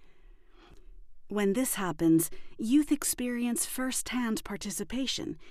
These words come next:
in the movement of God among people of God. The Strong Guide, Guiding with Courage.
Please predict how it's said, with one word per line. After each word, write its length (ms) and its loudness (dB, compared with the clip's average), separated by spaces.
in 140 6
the 100 6
movement 560 4
of 140 -4
God 440 -2
among 480 2
people 340 -6
of 140 -6
God. 400 -8
The 80 -2
Strong 460 4
Guide, 340 -6
Guiding 520 0
with 180 -6
Courage. 540 -8